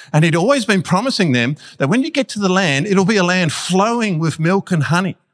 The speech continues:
It'll be this beautiful, abundant place.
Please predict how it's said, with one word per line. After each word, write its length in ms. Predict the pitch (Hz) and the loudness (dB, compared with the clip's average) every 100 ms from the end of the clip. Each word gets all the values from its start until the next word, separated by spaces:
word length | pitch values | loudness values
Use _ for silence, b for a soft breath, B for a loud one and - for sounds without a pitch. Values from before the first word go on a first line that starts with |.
| _ _ _ _ _ - | _ _ _ _ _ -4
It'll 120 | 165 | 0
be 80 | 180 | 0
this 160 | 175 139 | 0 -2
beautiful, 760 | 127 190 214 202 175 160 143 | 0 0 0 0 0 0 0
abundant 640 | 135 127 202 254 208 180 - | -2 -2 0 0 2 0 -2
place. 420 | 156 117 131 - | -4 -4 -6 -12